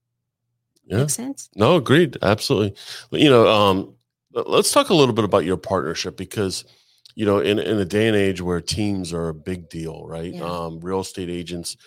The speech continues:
Speaker 1: are teaming up and, and, and putting together teams. And we've always had partnerships. My mom was a, uh, realtor for thirty some odd years. Um, my, uh, my dad was a managing broker for, uh, you know,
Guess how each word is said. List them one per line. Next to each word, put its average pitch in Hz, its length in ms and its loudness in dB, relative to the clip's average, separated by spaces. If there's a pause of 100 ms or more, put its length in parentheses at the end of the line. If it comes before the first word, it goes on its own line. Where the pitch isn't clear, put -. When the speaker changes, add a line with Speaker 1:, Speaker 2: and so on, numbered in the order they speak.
(260)
Speaker 1:
are 87 220 -2
teaming 104 480 -2
up 90 260 -2
and, 80 320 -10
and, 82 160 -10
and - 300 -14
putting 98 260 -6
together 90 320 -4
teams. 90 400 -8
And 101 160 -8 (220)
we've 214 120 -2
always 208 220 2
had 110 180 2
partnerships. 82 600 -6
My 92 100 -6
mom 95 360 -2
was 90 180 -4
a, 85 300 -6
uh, 85 80 -6
realtor 92 340 -6
for 82 160 -14
thirty 90 300 -10
some 87 240 -10
odd 85 180 -12
years. 85 400 -12 (400)
Um, 82 640 -8
my, 85 200 -8
uh, 82 280 -8
my 80 180 -14
dad 92 340 -4
was 90 160 -6
a 87 40 -8
managing 90 500 -6
broker 87 480 -4
for, 82 360 -16 (520)
uh, 82 80 -6
you 87 180 -4
know, 87 220 -8